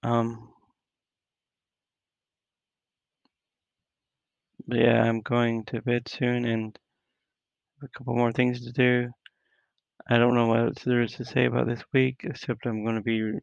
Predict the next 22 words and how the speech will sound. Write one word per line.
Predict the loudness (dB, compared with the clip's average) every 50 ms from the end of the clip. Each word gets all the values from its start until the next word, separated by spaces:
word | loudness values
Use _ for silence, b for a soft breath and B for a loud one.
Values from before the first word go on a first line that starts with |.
| -12 _ _ _ -20 _ _ _ _ _ _ _ _ _ _ -6
I | -4
need | -2 -2 -2 -4 -4
to | -4 -6 -6 -6 -10 _ _ _ _ _ _ _ _ _ _ _ _ _ _ _ _ _ _ _ _ _ _ _ -20 _ _ _ _ _ -20 -20 _ _ _ _ -20 _ _ -20 -20 -20 _ _ _ -18 _
continue | -16 -12 -4 0 0 2 2 2 0
to | 0 -2
try | 0 0 0
to, | 0 0 0 0 2 2
I | 0
need | 0 -2 -2 -4 -2
to | -2 -2 0 -2 -4 -6 -8
continue | -10 -12 -10 -6 -2 -2 0 0 0
with | -2 -4 -4
the, | -2 0 0 2 2 0 0 -2 -4 -4
to, | -8 -8 -8 -8 -10
to | -12 -12 -12 _
focus | 0 0 0 0 -2 -4 -4 -6 -16 -20 _ _ B B B B B B B B B B _ _ _ -2
and | 2 4 4 6 4 4 2 0
organize | 0 0 0 0 0 0 0 0
my | -2 -4
time | -2 0 0 0 2
better. | 2 2 2 2 0 -4 -6 -10 _
But | -18 -18